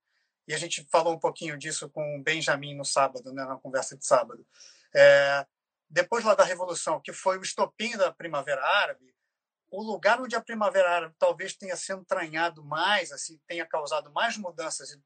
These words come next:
durante muito tempo, foi aí no Egito. E calhou com o tempo que você tava ainda, é, no Cairo, né?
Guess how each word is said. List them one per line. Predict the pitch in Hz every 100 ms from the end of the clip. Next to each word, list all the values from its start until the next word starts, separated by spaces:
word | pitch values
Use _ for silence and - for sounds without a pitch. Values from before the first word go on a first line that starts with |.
| _
durante | 160 165 160 151
muito | 143 175 220 -
tempo, | - 202 196
foi | - 196
aí | 202 196
no | 214
Egito. | 214 151 135 - - _ _ _ _ _ _ _ 202
E | 202
calhou | 254 196 202 254
com | 254
o | 220
tempo | 226 233
que | -
você | 220 247
tava | 226 214 226 208
ainda, | 202 220 214 - -
é, | 180 196
no | 190 214
Cairo, | 190 180 156 135
né? | 143 170